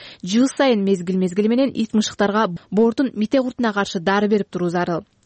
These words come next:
Оору тууралуу Азаттыкка Кыргызстандын эмгек сиңирген хирург дарыгери Асанбек Сыдыгалиев буларды айтып берди.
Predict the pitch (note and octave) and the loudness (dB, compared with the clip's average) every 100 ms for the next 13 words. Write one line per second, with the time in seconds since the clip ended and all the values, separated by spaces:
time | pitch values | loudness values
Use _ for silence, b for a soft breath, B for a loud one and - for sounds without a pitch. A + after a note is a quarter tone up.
0 | B _ - B B B - C#4+ D#4+ C4+ | B _ -20 B B B 0 4 4 2
1 | A#3+ A3+ A3 G#3 - A#3+ - G#3 - G3+ | 2 2 0 -4 -2 -4 -2 -4 0 0
2 | G#3 F#3+ F#3+ - G3+ F#3+ G3 F3+ G3+ G#3 | 2 2 0 0 -2 0 0 -2 0 -2
3 | F3+ F3+ F3+ E3+ F#3+ A3+ C4 G3+ G3+ F#3 | 0 0 0 2 2 4 2 2 0 -2
4 | F3 - G3 F#3+ G#3+ A3 F#3+ G3+ G3 G3 | -2 -2 0 2 2 0 2 2 4 2
5 | F#3 - F3 E3 E3 D#3+ | 0 -2 -4 -2 -2 -4